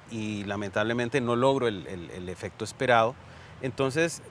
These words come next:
puede venir en, dentro de esta misma ambivalencia un sentimiento de culpa, pero yo creo que se le suman otros, otros sentimientos, eh, malestar, eh, eh, frustración, y esto a su vez puede ser un nuevo precipitante de más ansiedad,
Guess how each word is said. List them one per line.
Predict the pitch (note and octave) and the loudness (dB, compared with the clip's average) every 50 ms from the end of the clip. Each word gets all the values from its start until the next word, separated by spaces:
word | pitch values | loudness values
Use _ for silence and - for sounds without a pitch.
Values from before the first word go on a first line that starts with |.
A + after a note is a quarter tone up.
| - - - | -20 -6 0
puede | C#3 C#3 D3+ E3+ | 4 6 8 8
venir | E3+ F3 E3+ F3+ F3 F3+ F3+ | 8 6 6 4 4 4 4
en, | F3+ E3 D3 B2 A2 | 4 2 0 0 -2
dentro | A#2+ A#2 A2 - A#2 A#2+ | -2 -2 0 2 2 2
de | C3 | 2
esta | - - G3 | 2 0 -2
misma | F#3+ F#3 F#3 F#3 | 0 0 0 0
ambivalencia | F3+ F3+ F3 E3+ D#3 D#3 D3+ D3 C#3+ - G3 | 0 0 0 0 2 2 0 -2 -4 -4 -4
un | F#3 | -6
sentimiento | - E3+ E3 - - E3+ E3+ D#3+ D#3+ D#3 - E3 E3 | -4 -6 -8 -6 -6 -4 -4 -2 -4 -4 -4 -2 -4
de | D#3+ | -4
culpa, | - - D#3 D3+ D3 - - G3 G3 - - - - - - - - - - - - - - - - - - | -2 -2 -2 -2 -2 -2 -4 -6 -6 -8 -14 -20 -20 -20 -20 -20 -20 -20 -20 -20 -20 -20 -20 -20 -4 0 2
pero | D3+ C#3+ C#3 | 4 4 4
yo | B2+ D#3 E3 | 4 2 0
creo | - A3 | 0 -2
que | - A3+ G#3 | -2 -2 -2
se | G3 G3 | 0 0
le | E3 C#3 | 0 0
suman | - - C4 C#4+ A#3 D#3+ C3 A#2+ | -2 -2 0 0 2 2 2 0
otros, | A#2 - - C#3+ C3+ - - - E2+ | -2 -2 -4 -6 -6 -6 -8 -10 -10
otros | C3 B2 - D3+ D3 | -10 -8 -6 -6 -6
sentimientos, | - D3+ C#3 - C#3 C3 C#3+ F3 F3+ D#3+ A2 F#2+ F#2+ E2+ - - - D#2+ | -6 -6 -8 -6 -6 -4 -2 -2 -2 -2 -4 -6 -10 -12 -12 -14 -14 -14
eh, | F2+ F#2+ F#2 F#2 F#2 F2 F#2+ G#2+ | -14 -12 -12 -12 -12 -12 -10 -4
malestar, | G#2+ A2+ A#2 A#2 A#2 A#2 A#2 - - - C#3+ C#3 C#3+ C#3+ C#3 C#3 C3+ B2+ | 0 2 2 4 4 2 0 -2 2 6 8 10 10 12 10 10 8 4
eh, | B2+ A#2 A#2 A2+ A2 - - - - - | 2 0 -6 -6 -10 -12 -16 -20 -16 -10
eh, | - A2+ A2 G#2+ | -6 -4 -4 -4
frustración, | - B2+ B2+ A2+ - - B2 A#2 A#2 - - D3+ D#3+ D#3 D#3 D3+ D3 D3 D3 A#2+ | -4 -6 -6 -6 -2 0 0 0 0 0 0 4 4 6 6 6 4 2 0 0
y | B2+ C#3 | 2 2
esto | C#3 C3+ - F#3 | 2 2 2 -2
a | F3 | -2
su | - E3 D3+ | -2 0 2
vez | C#3+ D3 D3+ - | 2 2 2 2
puede | - D#3+ D3+ D3 | 2 4 4 4
ser | C#3 D#3 D3 D3+ | 4 2 0 2
un | D3 | 2
nuevo | D3+ D3 D3 | 0 0 0
precipitante | - D3+ B2+ C3 - A#2+ - - B2 B2+ - D3+ | -2 -4 -4 -6 -8 -6 -4 -2 -2 -2 0 -2
de | C3 A#2+ | 0 0
más | A#2 A2+ A#2+ C#3+ D#3+ D3 | 0 2 2 2 2 2
ansiedad, | E3+ D#3 C#3+ - C#3 B2+ C3 D3 D3 B2 | -2 -4 -6 -6 -4 -2 0 2 2 2